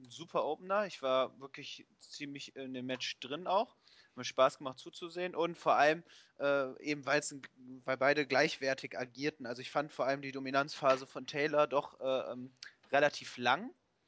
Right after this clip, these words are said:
und also jetzt nicht so wie du, Andi. Äh, deswegen und ja, total unterhalt-, äh, unterhaltsam, technisch sehr versiert,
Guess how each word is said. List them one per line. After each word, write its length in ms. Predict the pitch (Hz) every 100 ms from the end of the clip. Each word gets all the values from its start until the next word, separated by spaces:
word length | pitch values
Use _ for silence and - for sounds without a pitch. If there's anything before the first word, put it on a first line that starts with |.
| _ _ _ _ _ _
und 260 | 147 156 156
also 220 | 131 131
jetzt 200 | 131 -
nicht 160 | 143
so 140 | - 127
wie 100 | 123
du, 200 | 131 147
Andi. 320 | 143 160 170 _ _ _ _ _ _ _
Äh, 340 | 143 143 143 143 143 _ _ _
deswegen 320 | 143 143 170
und 220 | 143 139 147 131 110
ja, 220 | 143 143
total 400 | 131 - - 170
unterhalt-, 480 | 151 165 160 175 -
äh, 240 | - 139
unterhaltsam, 800 | 123 143 143 151 175 180 170 170
technisch 360 | - 156 - 143
sehr 180 | 135
versiert, 500 | 131 123 123 151 151